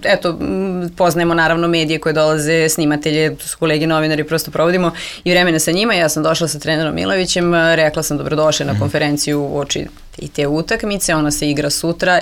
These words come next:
Speaker 1: i ja nisam mogla da se setim u koliko sati. Iako je moj posao da dođem i da tu činjenicu znam.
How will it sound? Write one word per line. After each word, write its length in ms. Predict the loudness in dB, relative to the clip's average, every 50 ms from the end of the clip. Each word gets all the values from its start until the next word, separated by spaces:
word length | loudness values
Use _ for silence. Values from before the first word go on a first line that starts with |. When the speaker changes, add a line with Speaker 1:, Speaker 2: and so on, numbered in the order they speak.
| 0 -4
Speaker 1:
i 100 | -6 -4
ja 100 | -2 -2
nisam 280 | -2 -2 -2 -2 -2
mogla 180 | -2 0 0 -2
da 60 | -2
se 60 | -2 -4
setim 320 | -4 -4 -4 -2 -2 -2
u 40 | -2
koliko 220 | -2 -2 -2 -2
sati. 440 | 0 2 2 2 2 0 -4 -10 -16 -18 -20 -20 -20 -20 -20 _ _ _
Iako 280 | -2 0 0 0 0 0
je 60 | 2
moj 220 | 2 2 2 0 0
posao 400 | -2 -4 -2 -2 0 0 0 2
da 180 | 2 0 0 -2 -6 -14 -20 -14
dođem 380 | -10 -8 -6 -4 -2 -2 0 0
i 80 | 0
da 140 | 2 0 0
tu 240 | -2 -2 -4 -4 -2
činjenicu 560 | -2 -4 -4 -4 -4 -4 -4 -2 0 0 0
znam. 260 | 2 2 0 0 -2